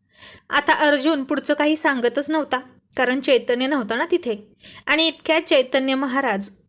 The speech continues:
दोन म्हणजे दोनच मिनिटात पॅन्ट व्यवस्थित करत आले. त्यालाही घाई झाली होती पिक्चर ऐकायची आणि पिक्चरचा हिरो होता सचिन. आणि पिक्चर कोण सांगत होतं, तर खुद्द विनोदाचे बादशाह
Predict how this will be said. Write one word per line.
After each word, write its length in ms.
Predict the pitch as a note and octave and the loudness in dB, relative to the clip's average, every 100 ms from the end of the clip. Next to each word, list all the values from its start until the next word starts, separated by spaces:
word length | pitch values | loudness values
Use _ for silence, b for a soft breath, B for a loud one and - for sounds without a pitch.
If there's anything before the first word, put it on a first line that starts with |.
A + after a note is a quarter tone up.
| - | -6
दोन 300 | G#3+ C4 D4+ | 0 0 0
म्हणजे 360 | D4+ C4 C4 | -2 -2 -2
दोनच 480 | C4+ B3+ B3 B3 B3+ | -2 0 0 -2 -2
मिनिटात 300 | C#4 C4 B3+ B3+ - | -4 -2 -4 -4 -6
पॅन्ट 260 | A#3+ B3 | -4 -2
व्यवस्थित 420 | B3+ A#3+ A3+ A3+ B3 - | 0 0 0 -4 -6 -4
करत 200 | A3 G#3+ | -4 -4
आले. 200 | G3+ G#3 - _ _ _ - | -6 -8 -16 _ _ _ -8
त्यालाही 360 | G#3+ G3+ G#3 A#3+ | -4 -2 -4 -4
घाई 220 | A#3 A#3+ | -2 0
झाली 220 | B3 C#4 | 0 0
होती 280 | D#4+ F#4 A#3+ A#3+ | 0 -2 -6 -10
पिक्चर 320 | A#3 G3+ - B3 | -10 -6 -4 -2
ऐकायची 500 | A#3 A#3 A#3 - C4+ _ B B B B | -2 -2 -4 -6 -14 _ B B B B
आणि 160 | C4 | -2
पिक्चरचा 540 | D4 C#4 - C#4+ C#4 D4 | 0 -2 0 0 2 0
हिरो 260 | C#4 C#4 | 2 2
होता 340 | C#4 C#4 B3 C4+ | 2 2 -2 -2
सचिन. 520 | - B3 G#3+ A#3+ G#3 G3+ - - | -2 -2 -2 -2 -4 -6 -12 -6
आणि 180 | A#3 A#3+ | -4 -4
पिक्चर 420 | A#3 G#3 - A3+ | -6 -8 -6 -4
कोण 200 | A#3 A#3 | -4 -4
सांगत 400 | A#3+ A#3 A#3 A3+ | -4 -4 -2 -2
होतं, 280 | A#3 C4+ G#4+ - _ _ _ | -2 -2 -2 -8 _ _ _
तर 100 | D4+ - | -6 -2
खुद्द 300 | D4 A#3 C#4 | -6 0 0
विनोदाचे 520 | C#4 B3 A#3 G#3+ A#3+ | 2 -2 -2 -2 -2
बादशाह 560 | A3 G3 G3 D#4 A#3+ | -2 -2 -2 0 -2